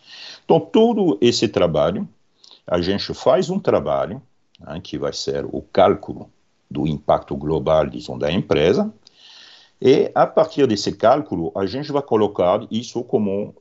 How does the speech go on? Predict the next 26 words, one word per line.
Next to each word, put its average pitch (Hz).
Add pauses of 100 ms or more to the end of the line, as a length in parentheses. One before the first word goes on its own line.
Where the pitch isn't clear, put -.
dia 101
zero 98 (380)
de 90
um 185
processo 110 (440)
de 92
mitigação 92
que 98
vai, 85 (460)
dizem, 92
que 104
nunca 117
mais 101
vai 95
acabar. - (140)
Então, 101 (380)
os -
programas, 92
dizem, 73
das 71
empresas 90 (680)
são 85
justamente 78
iniciar 87
esse 190
projeto. 78